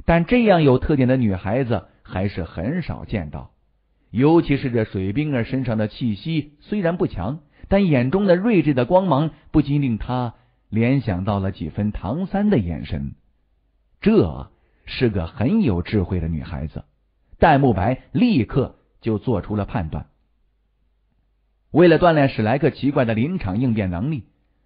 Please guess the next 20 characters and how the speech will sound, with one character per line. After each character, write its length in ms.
大 200
师 420
在 140
预 260
选 240
赛 160
的 100
每 180
一 120
场 220
开 180
始 140
之 120
前 300
都 220
不 160
会 140
给 140
他 180
们 160